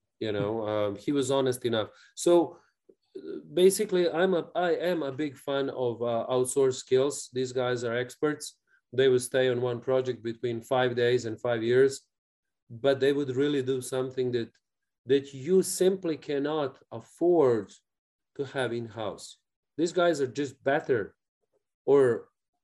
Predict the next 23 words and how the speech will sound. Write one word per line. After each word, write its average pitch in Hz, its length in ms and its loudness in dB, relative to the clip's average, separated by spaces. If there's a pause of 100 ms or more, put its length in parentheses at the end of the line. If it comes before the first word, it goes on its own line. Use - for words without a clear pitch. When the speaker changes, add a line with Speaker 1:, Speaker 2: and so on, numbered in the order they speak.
(100)
Speaker 1:
way 147 300 0
too 151 200 -4
expensive 139 640 -4
to 120 80 -8
have 110 300 -6
them, 107 200 -6 (480)
uh, 120 220 0
to 127 180 -6
have 127 200 -2
them 110 140 -6
in-house. 107 580 -4 (440)
Um, 120 460 0 (880)
that's 139 220 0
first 151 280 -6
point. 117 260 -2
Second 196 340 0
point 175 320 0
is 143 160 -4
also 151 540 0 (420)
interim 190 540 4
help. 110 420 -4 (680)
Think 208 240 4
about 147 520 2